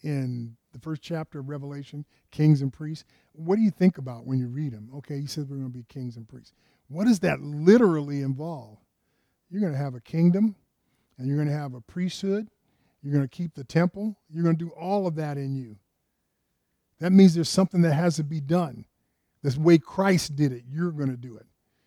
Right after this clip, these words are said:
So in other words, you have higher offices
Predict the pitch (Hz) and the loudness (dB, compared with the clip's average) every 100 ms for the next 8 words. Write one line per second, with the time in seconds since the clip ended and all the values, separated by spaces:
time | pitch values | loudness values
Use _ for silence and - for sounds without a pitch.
0 | _ _ _ - 165 160 190 214 175 170 | _ _ _ -4 4 6 6 4 0 -2
1 | 151 202 185 151 - - 180 185 185 190 | 0 -2 -2 -6 -12 -6 0 2 2 0
2 | 190 - _ 165 175 - 147 - 131 127 | -6 -12 _ -8 -8 -8 -10 -10 -10 -14